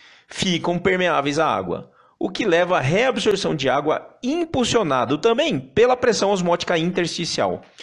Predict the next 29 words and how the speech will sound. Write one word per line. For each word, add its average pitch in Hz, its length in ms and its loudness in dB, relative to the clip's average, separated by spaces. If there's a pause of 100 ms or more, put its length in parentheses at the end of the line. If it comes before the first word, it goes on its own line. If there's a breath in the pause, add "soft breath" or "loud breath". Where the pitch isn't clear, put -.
(200 loud breath)
Contudo, 262 640 0 (360 loud breath)
precisamos 135 960 0 (800)
acrescentar 160 840 0
um 147 100 2
elemento 147 420 0
importante 185 540 0
nessa 170 160 -2
explicação. 143 640 -2 (600 loud breath)
Com 185 160 0
os 160 140 2
níveis 190 420 0
aumentados 165 680 2
de 98 60 0
A 92 40 2
D 85 100 -4
H, 87 540 -2
os 131 140 -2
ductos 190 320 -6
coletores 135 440 0
ficam 190 220 -4
mais 190 220 -2
permeáveis 226 720 0
à 240 80 2
água, 147 380 0 (240 loud breath)
mas 214 520 0
também 196 640 0
à 196 100 0
ureia, 131 1000 2 (460 loud breath)
que, 165 420 -2